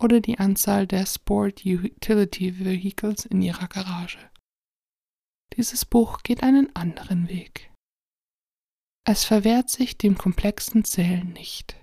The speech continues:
Es stellt sich auch nicht die Frage, ob die Zahl als solche sinnvoll oder sinnlos ist.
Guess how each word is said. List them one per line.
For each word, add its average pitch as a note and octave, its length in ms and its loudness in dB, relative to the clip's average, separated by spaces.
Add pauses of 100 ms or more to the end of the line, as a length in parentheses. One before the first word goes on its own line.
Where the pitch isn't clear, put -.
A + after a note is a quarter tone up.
(1000)
Es - 100 -2
stellt A3+ 220 4
sich - 220 -4
auch A3 120 -4
nicht A#3 200 2
die C4 60 0
Frage, F#3+ 640 0
ob - 160 -18
die G3+ 140 -2
Zahl G#3 340 2
als G3+ 160 -2
solche F#3 320 -2
sinnvoll G#3 500 2
oder A#3 220 2
sinnlos A3 580 4
ist. - 400 -12